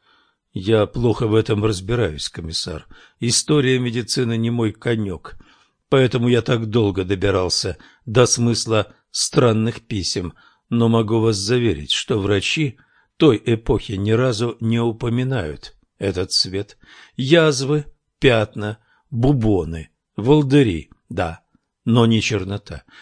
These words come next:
Этот образ укрепился в головах людей гораздо позже. Всё дело в семантике, понимаете?»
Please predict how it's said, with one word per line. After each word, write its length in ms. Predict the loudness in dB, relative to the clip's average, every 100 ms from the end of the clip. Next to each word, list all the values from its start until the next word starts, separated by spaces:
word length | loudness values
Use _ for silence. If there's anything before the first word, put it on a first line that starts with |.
| -6 2
Этот 380 | 4 4 4
образ 380 | 2 4 2 0
укрепился 720 | -4 -2 -2 -2 -2 -2 -2 -2
в 80 |
головах 520 | -4 -2 0 0 -2 -2
людей 520 | -2 0 -2 -2 -6 -18 -20 -8
гораздо 560 | 2 4 4 2 -2 -4
позже. 500 | -4 -6 -6 -8 -10 _ _ _ _
Всё 320 | -6 -2 0
дело 500 | 2 2 2 2 -2 -4
в 60 |
семантике, 840 | -6 -2 0 0 -2 -6 -12 _ _ _ _ _
понимаете?» 600 | -8 -4 -4 -4 -10 -14